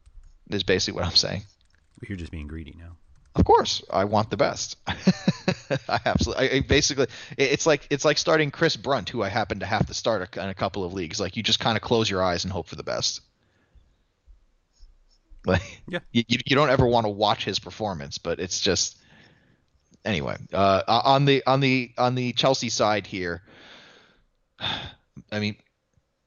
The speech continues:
Speaker 1: Willian, who, you know, everyone's been very high on, including myself, um, flashes moments, but hasn't really delivered in the big time way that you really needed him to in the
Speaker 2: Who?
Speaker 1: last couple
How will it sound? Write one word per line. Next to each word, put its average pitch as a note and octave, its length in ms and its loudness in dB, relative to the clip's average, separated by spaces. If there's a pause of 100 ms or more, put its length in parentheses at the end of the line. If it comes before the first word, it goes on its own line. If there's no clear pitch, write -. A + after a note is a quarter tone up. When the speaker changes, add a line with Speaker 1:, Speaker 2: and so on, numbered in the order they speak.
(340)
Speaker 1:
Willian, C3+ 600 6
who, A2+ 360 -4 (100)
you G#2+ 100 -4
know, F2+ 80 -4 (100)
everyone's A2+ 360 2
been F#2+ 140 -4
very G2 260 2
high B2 240 4
on, G2+ 160 0
including G#2 340 -4
myself, G2 680 -2
um, E2+ 360 -8 (420)
flashes D3+ 460 2
moments, C3+ 460 2
but A2 160 -2
hasn't C3+ 360 -2
really C3+ 280 -2
delivered A#2+ 540 2
in G#2 280 -2 (100)
the G2+ 140 -2
big A2+ 240 2
time G2+ 300 0
way G2+ 200 0
that F#2 140 -6
you G2 200 -6
really F#2+ 260 -2
needed E2+ 340 -6
him D2 140 -8
to B1 240 -4 (320)
in - 80 0
the G2+ 60 4
Speaker 2:
Who? F#2+ 60 6
Speaker 1:
last E2 180 4
couple - 180 -8